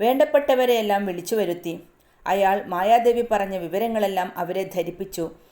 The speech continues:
അതു കേട്ടു നിന്നിരുന്ന സേവകന്മാർ പറഞ്ഞു, "അങ്ങയുടെ കാലൻ ഈ ഭൂമിയിൽ ഒരു ബാലൻ്റെ രൂപത്തിലുണ്ടെന്നോ? എങ്കിൽ ഞങ്ങൾ എല്ലാ ദിക്കിലും തിരഞ്ഞ്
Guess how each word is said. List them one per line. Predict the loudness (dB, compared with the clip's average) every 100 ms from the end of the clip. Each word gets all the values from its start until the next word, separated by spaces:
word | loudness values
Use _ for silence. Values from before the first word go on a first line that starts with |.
| _ -16 -6
അതു | -4
കേട്ടു | -2 2 2 2
നിന്നിരുന്ന | -2 -2 -2 -2
സേവകന്മാർ | -2 0 0 0 -2 -2 -2
പറഞ്ഞു, | 0 -2 -2 -4 -6 -10 _ _ -2
"അങ്ങയുടെ | 0 2 2 0 -2 0
കാലൻ | 0 0 -2
ഈ | -4 -8
ഭൂമിയിൽ | -4 -2 -2 -2 -6 -4
ഒരു | -2 0
ബാലൻ്റെ | 2 2 2 0
രൂപത്തിലുണ്ടെന്നോ? | 0 0 -2 -4 -4 -2 -2 -2 -6 -8 -14 _ -6
എങ്കിൽ | 0 2 2 0
ഞങ്ങൾ | 0 0 0 -2 -4 -14 -4
എല്ലാ | 0 2 2
ദിക്കിലും | 0 -4 -4 -4
തിരഞ്ഞ് | -2 -2 -2 -4